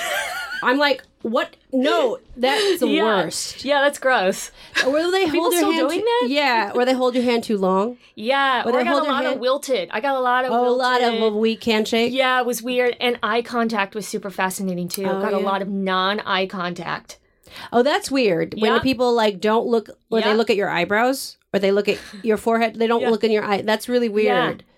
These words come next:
Speaker 1: Yeah, they were scanning anywhere but my eye. But there were also twenty of us that they ha-, were, the guests were going down each person.
Speaker 2: Mm.
Speaker 1: Yeah. So by the time they got to me towards the end, I think they were just tired of it. They <laughs>
Speaker 2: I think after that, also, I'm such a germ freak. I would be washing my hands
Speaker 1: That too.
Speaker 2: forever.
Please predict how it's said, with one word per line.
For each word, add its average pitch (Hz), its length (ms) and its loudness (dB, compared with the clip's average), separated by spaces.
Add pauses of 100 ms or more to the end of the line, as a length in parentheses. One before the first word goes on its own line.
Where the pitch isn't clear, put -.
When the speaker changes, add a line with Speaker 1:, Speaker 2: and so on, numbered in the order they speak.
(160)
Speaker 1:
Yeah, 247 200 2
they 240 80 2
were 233 100 2
scanning 247 480 0
anywhere 233 300 2
but 202 160 -2
my 185 220 -2
eye. 196 100 0
But 240 140 0
there 311 80 2
were 330 80 0
also 339 260 0
twenty 285 420 0
of 208 140 2
us - 200 -2
that 202 120 0
they 220 120 4
ha-, 180 200 -2
were, 220 400 2
the 226 80 2
guests 240 320 0
were 226 80 0
going 202 300 -2
down 190 260 0
each - 420 -2 (180)
person. 185 580 -6
Speaker 2:
Mm. 196 600 2
Speaker 1:
Yeah. 214 360 2 (100)
So 233 220 2
by 220 180 2
the 233 80 2
time 233 240 2
they 220 80 2
got - 180 -2
to 214 100 -4
me 220 140 0
towards 190 280 0
the 190 160 4
end, 190 100 0
I 175 80 -4
think 180 200 -6
they 180 100 -4
were 175 80 -2
just 175 240 -8
tired 175 320 -2
of 165 140 -4
it. 156 160 -4
They 156 260 -4
<laughs> - 1120 -10
Speaker 2:
I 220 100 2
think 277 220 0
after 220 320 2
that, 185 300 2
also, 202 420 2
I'm 202 160 2
such 214 140 -4
a 208 60 -2
germ 185 260 0
freak. 185 280 -2
I 196 80 2
would 185 120 -2
be 196 100 4
washing 180 340 0
my 180 120 2
hands 175 360 -4
Speaker 1:
That 269 180 2
too. 381 60 2
Speaker 2:
forever. - 440 0